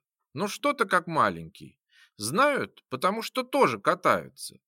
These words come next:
Вот только их парни», она сделала ударение на слово «их», «отвезли моих подруг на это место гораздо раньше, чем ты решил повезти туда меня. Вот они и знают. И мне тоже туда хочется». Амриту вдруг стало стыдно.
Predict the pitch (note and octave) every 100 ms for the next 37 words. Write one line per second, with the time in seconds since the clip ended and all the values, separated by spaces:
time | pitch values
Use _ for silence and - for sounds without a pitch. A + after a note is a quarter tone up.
0 | _ - G2+ F3+ - G3+ - G3+ - A#2+
1 | C4+ - D#3 B2 G2+ F2 C#2+ _ _ _
2 | C3 C#3+ B2+ B2 C#3+ C3 B2 A#2+ - B2
3 | C3+ G3 A3+ D3 B2+ C3 - D3+ C#3+ D3
4 | - D#3+ A2+ - - _ _ _ _ -
5 | - _ D3 D3 E3+ E3+ C4 B3 E3 D#3+
6 | - D#3+ F#3 C#4 G#3+ D#3+ D#3 D#3+ G#3+ B3+
7 | - B2 D#3 B3 F3+ A2+ B2 G#3 B3+ G3+
8 | G#2 - - A3 G3 F#3+ C#3 B2+ - C4+
9 | - E3+ D3 C#3 - A#3 G3 B2+ D#3+ D#3+
10 | D3+ G#2+ D2 - _ _ - C#4+ B3 F3+
11 | G#3 D3 G2+ A2 G#2 F2+ _ _ _ _
12 | G3 G#3+ F#3+ F#3+ C#4+ C4+ F3 - B2+ F#3
13 | F#3 A#2+ G2+ - - - - _ _ _
14 | - - _ C3 D3+ A#3+ C#4+ F#3 A#2+ D3+
15 | G3+ - C3+ B2+ A#2+ - F#2+ C#2+ C2+ -